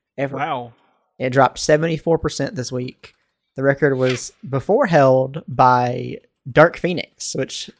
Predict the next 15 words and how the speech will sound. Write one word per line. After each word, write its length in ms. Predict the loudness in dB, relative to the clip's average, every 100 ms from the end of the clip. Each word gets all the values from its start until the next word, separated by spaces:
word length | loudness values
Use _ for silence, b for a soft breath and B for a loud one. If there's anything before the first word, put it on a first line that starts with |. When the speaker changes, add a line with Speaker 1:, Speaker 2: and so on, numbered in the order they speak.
| _ -20 -10
Speaker 1:
dropped 320 | -2 -2 -2
seventy-two 560 | -4 -4 -2 -4 -4 -4
percent. 680 | -4 -10 -12 -20 _ -20 -20 _ _ _ _ _ _ _ b b b b -10
Speaker 2:
I 160 | -10
forgot 580 | -8 -12 -10 -6 -6 -6
that 140 | -10
movie 180 | -10 -10
even 120 | -10 -10
existed. 420 | -12 -14 -14 -20 -8
Speaker 1:
Yep, 300 | -4 -4 -6 0
I 440 | 2 2 0 -2
never 240 | 0 2 2
even 160 | 0
saw 220 | 0 -2
it, 100 | -2